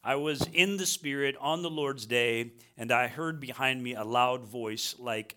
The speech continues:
a trumpet." So we're gonna pause right there and unpack this a little bit. John gives this introduction,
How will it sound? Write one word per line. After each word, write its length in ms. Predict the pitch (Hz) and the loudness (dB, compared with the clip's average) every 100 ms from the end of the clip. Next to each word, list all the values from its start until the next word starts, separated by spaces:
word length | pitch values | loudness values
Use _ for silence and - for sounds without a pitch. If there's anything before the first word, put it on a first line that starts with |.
| - | -18
a 40 | |
trumpet." 460 | - - 117 - - _ - - - | -12 -8 -8 -10 -20 _ -20 -20 -18
So 100 | 117 | -12
we're 100 | 110 | -10
gonna 120 | 117 | -8
pause 400 | 117 151 160 156 | 4 6 6 4
right 180 | 151 151 | 0 0
there 360 | 113 113 156 - - - | 0 0 -2 -6 -20 -8
and 220 | 113 120 | -6 -4
unpack 400 | 127 - 127 123 | -2 4 4 4
this 180 | 120 - | -2 -4
a 60 | |
little 240 | 120 117 113 | -4 -6 -2
bit. 240 | 123 139 | -2 0
John 260 | 147 147 147 | 2 2 2
gives 260 | 165 175 | 0 -2
this 220 | 180 180 - | -2 -4 -2
introduction, 840 | 175 175 190 180 196 196 - 131 | -2 -2 2 6 6 4 -2 -4